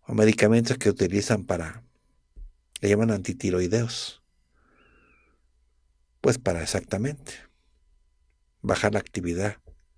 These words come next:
de la tiroides. Estrés también puede haber, ¿no? Que relajarnos, tranquilizarnos.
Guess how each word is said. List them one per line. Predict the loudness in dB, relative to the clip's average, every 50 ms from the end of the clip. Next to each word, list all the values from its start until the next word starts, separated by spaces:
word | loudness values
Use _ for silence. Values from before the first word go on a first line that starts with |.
| _ _ _ _ _ _ _ _ _ _ _ _ _ _ _ _ _ _ _ _ _ -6
de | -6
la | -6 -6
tiroides. | -6 -6 -4 -2 -2 -2 -2 -4 -8 -12 -14 -14 -16 -16 -20 _ _ _ _ _ -20 -20 _ _ _ _ _ _ _ _ _ _ _ _ _ _ _ _ _ _ _ _ _ _ _ _ _ 2
Estrés | 4 4 4 8 10 12 12 12 10 8
también | 4 2 4 4 2 2
puede | 2 4 4 4
haber, | 4 2 0 -2 -4
¿no? | -4 -6 -6 -6 -8 -14 _ _ _ _ _ _ _ _ _ _ _ _ _ _ _ _ _ _ _ -20 _ _ _ _ _ _ _
Que | -6 2 2
relajarnos, | 2 2 2 0 0 0 0 -2 -2 -2 -6 -10
tranquilizarnos. | -10 -12 -12 -10 -8 -6 -6 -6 -4 -4 -4 -4 -4 -6 -8 -12 -12 -12 -14 -20